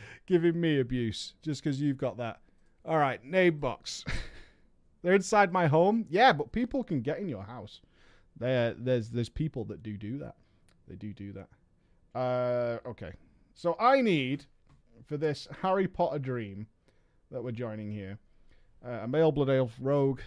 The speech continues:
Sandy. Perfect. Uh, female undead warlock. Uh, I can only see Sarah right now in the girls' names of the,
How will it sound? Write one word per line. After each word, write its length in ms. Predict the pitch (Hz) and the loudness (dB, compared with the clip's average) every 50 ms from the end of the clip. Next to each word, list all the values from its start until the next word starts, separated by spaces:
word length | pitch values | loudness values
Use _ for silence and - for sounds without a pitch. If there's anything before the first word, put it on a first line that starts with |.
| - - - | -18 -20 -20
Sandy. 540 | - - - - 90 98 92 90 92 95 - - _ _ _ _ | -20 -20 -18 -16 -14 -14 -12 -12 -14 -14 -16 -18 _ _ _ _
Perfect. 540 | - - - - - - - _ - - - - _ _ _ _ _ _ _ _ _ _ _ _ _ - _ _ _ _ _ _ _ _ _ _ _ - - _ _ _ _ _ _ _ _ _ _ _ _ - _ _ _ _ _ _ _ _ _ _ _ - - _ _ - _ _ _ _ _ _ _ - - - _ - - _ _ - _ - | -20 -20 -20 -20 -20 -20 -20 _ -20 -20 -20 -20 _ _ _ _ _ _ _ _ _ _ _ _ _ -20 _ _ _ _ _ _ _ _ _ _ _ -20 -20 _ _ _ _ _ _ _ _ _ _ _ _ -20 _ _ _ _ _ _ _ _ _ _ _ -20 -20 _ _ -20 _ _ _ _ _ _ _ -20 -20 -20 _ -20 -20 _ _ -20 _ -10
Uh, 600 | 113 117 117 117 113 113 110 107 104 101 98 98 95 - | -8 -4 -4 -2 -2 -2 -4 -4 -4 -6 -8 -10 -8 -4
female 360 | - 165 180 170 160 151 147 | -2 0 2 2 2 2 2
undead 200 | 143 135 135 117 | 2 2 0 0
warlock. 580 | 101 113 123 131 131 131 135 135 - - - - - - - - - - - | -2 -2 -2 0 0 0 -2 -2 -4 -6 -12 -18 -18 -20 -20 -20 -20 -18 -14
Uh, 340 | 113 110 107 101 95 90 90 87 - - - - - _ _ _ _ _ _ _ _ - 90 | -12 -10 -10 -10 -10 -12 -14 -16 -20 -20 -20 -20 -20 _ _ _ _ _ _ _ _ -20 -20
I 60 | 104 | -18
can 120 | - - | -12 -8
only 120 | 156 151 139 | -6 -6 -6
see 180 | - - 139 117 | -4 -6 -6 -6
Sarah 440 | - - - 120 113 110 104 98 | -6 -8 -8 -8 -6 -6 -6 -8
right 220 | 98 95 80 - - | -8 -10 -12 -14 -16
now 220 | 76 80 95 110 113 | -20 -20 -18 -16 -16
in 60 | 101 | -16
the 80 | 98 | -16
girls' 300 | 98 - 98 101 98 104 | -16 -14 -14 -14 -14 -14
names 320 | 101 95 98 110 135 143 - | -12 -12 -12 -12 -12 -12 -14
of 80 | 139 | -14
the, 180 | 131 107 104 107 | -14 -14 -16 -16